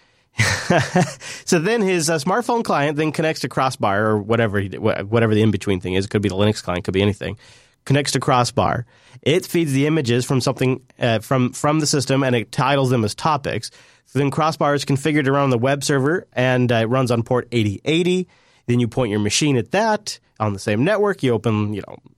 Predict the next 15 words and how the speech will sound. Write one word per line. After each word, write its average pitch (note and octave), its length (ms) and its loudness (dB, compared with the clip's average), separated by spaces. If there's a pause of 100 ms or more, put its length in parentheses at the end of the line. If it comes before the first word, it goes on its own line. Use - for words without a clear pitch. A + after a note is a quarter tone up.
I G2+ 160 -2
P D3+ 240 0
address, C#3+ 320 0
port A2 240 -2
eighty A2 320 0
eighty, D3+ 500 0 (380)
and C#3+ 240 2
it's C#3+ 160 -4
set F3+ 220 0
up F3+ 160 -2
to E3 120 0
run C#3+ 520 0 (400)
Linux B2+ 600 -2
desktop C#3+ 440 0
applications G#2+ 960 -2